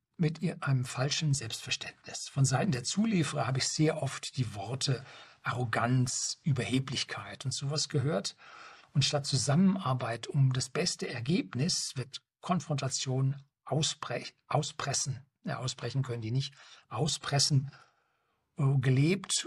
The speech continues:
Und wenn jemand nun von den Zulieferern irgendetwas da gemacht hat und das dann verkaufen will an den Hersteller, dann muss er das Patent gleich mit abgeben, ne?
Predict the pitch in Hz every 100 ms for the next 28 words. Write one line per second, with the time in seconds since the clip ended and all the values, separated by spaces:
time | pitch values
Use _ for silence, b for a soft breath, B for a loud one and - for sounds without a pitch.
0 | - 147 135 139 156 156 156 143 139 147
1 | 151 143 135 175 170 - 143 165 156 156
2 | - 139 - 120 107 139 - 175 151 151
3 | 135 131 - - 127 127 123 - - 196
4 | 190 185 135 170 180 160 147 131 - -
5 | 156 151 151 B B B B 139 143 143
6 | 147 160 143 135 - 143 139 117 139 139
7 | - - - 107 - - - 139 170